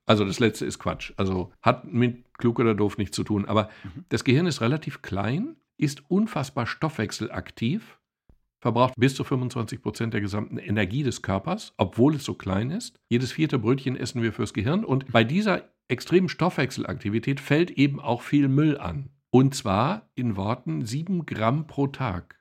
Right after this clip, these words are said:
Speaker 1: Das ist nicht so wenig. Und dieser Müll wird eben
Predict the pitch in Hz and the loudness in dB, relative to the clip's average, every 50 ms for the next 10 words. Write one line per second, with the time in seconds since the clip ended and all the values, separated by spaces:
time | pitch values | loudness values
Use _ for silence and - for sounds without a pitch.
0 | _ _ _ 117 107 - 117 - - 156 151 - - 151 143 165 160 139 110 90 | _ _ _ -4 0 2 0 0 0 -2 -2 0 0 0 0 0 0 0 0 -2
1 | 71 - _ _ _ _ _ - 113 123 156 170 185 151 135 131 139 156 185 190 | -4 -8 _ _ _ _ _ -2 -2 0 2 2 2 4 4 6 6 6 6 6
2 | 170 175 170 - - - 139 143 139 139 143 - - | 6 2 0 0 0 0 0 2 2 0 -4 -6 -10